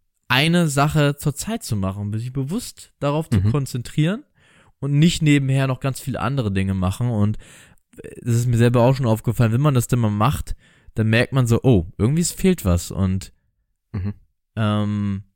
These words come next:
Speaker 1: so ganz normale Tätigkeit, einfach mal spazieren. Ohne Musik und
Speaker 2: Ja.
Speaker 1: nichts. Einfach
Speaker 2: Ja.
Speaker 1: in den Himmel schauen.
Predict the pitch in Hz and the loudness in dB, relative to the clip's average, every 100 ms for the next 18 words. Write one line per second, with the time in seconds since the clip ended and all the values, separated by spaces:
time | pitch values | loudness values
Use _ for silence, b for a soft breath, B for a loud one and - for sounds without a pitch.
0 | _ 123 123 165 180 - 147 135 151 147 | _ -4 0 0 -2 -2 0 2 2 0
1 | 180 262 214 - - 202 226 - 175 - | 0 -2 -4 -2 0 0 -2 -4 -6 -6
2 | - 143 95 98 _ - 202 269 240 196 | -2 -2 -2 -6 _ 0 2 2 2 0
3 | 214 220 175 196 233 208 - - - _ | 0 -2 -4 -4 -2 -4 -8 -18 -20 _
4 | _ 175 240 240 233 - _ _ _ _ | _ -2 -2 -2 -4 -6 _ _ _ _
5 | 110 - 147 135 190 247 214 - 190 185 | -8 -4 0 2 2 2 -2 -2 0 0
6 | 185 | -2